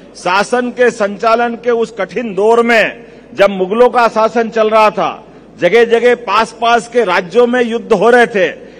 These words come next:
ऐसे युद्ध के बीच में भी पेट पालने के साथ रोजगार दिलाने का अभियान उनने प्रारंभ किया।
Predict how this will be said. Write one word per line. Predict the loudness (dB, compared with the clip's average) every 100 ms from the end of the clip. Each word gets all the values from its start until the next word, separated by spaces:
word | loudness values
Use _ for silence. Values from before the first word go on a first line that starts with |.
| -2
ऐसे | 2 4 4 2
युद्ध | 0 0 0
के | 2 0
बीच | 0 -8 -6
में | 0 2 2
भी | 2 0 -2 -8 -20 -20 -20 -10
पेट | 2 6 6 6 0
पालने | -4 -2 0 -2 -2
के | 0 0
साथ | 0 -2 0 0 0
रोजगार | -4 -2 0 2 2
दिलाने | 2 2 2 -2
का | 0
अभियान | 0 2 2 0
उनने | 0 -4 -4
प्रारंभ | 0 2 2 2
किया। | 0 4 4 4